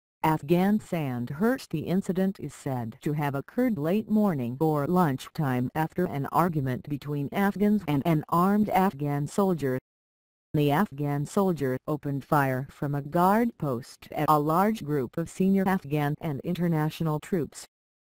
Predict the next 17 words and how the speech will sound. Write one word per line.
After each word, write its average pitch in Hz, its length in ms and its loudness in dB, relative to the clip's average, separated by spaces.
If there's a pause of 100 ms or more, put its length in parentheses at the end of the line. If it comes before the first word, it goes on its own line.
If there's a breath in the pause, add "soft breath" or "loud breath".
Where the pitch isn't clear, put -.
(380)
By 139 160 -2
the 151 120 0
time 185 360 2
he 185 180 -2
had 165 220 -2
emptied 202 320 0
the 143 80 -2
magazine 156 600 0
of 165 100 -2
his 165 180 0
U 165 60 4
S 160 180 0
issue 143 420 0
M 240 300 6
sixteen 190 500 -2
rifle, 156 520 0 (400)
more 160 260 0